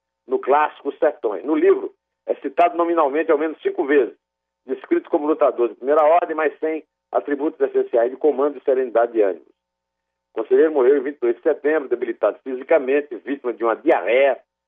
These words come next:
que o acometeu em decorrência no ferimento de uma perna, atingido por um estilhaço de granada. Isso o debilitou, debilitou. É, como disse certa vez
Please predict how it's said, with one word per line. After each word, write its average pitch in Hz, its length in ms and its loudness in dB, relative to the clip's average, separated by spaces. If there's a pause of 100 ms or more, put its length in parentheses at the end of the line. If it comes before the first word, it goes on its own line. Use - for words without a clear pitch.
(120)
que - 80 -2
o 127 40 4
acometeu 127 500 0
em 131 60 -4
decorrência 123 520 -2
no 117 120 -10
ferimento 110 340 -6
de 113 60 -12
uma 98 120 -4
perna, - 440 -6 (720)
atingido 101 580 -8
por 107 160 -2
um 104 60 -2
estilhaço 95 500 -2
de 98 60 -4
granada. 85 420 -6
Isso 139 160 -8
o 139 40 -4
debilitou, 127 680 -4
debilitou. 107 640 -4 (840)
É, 101 280 2
como 196 300 4
disse 196 360 -2
certa 170 260 2
vez 151 280 2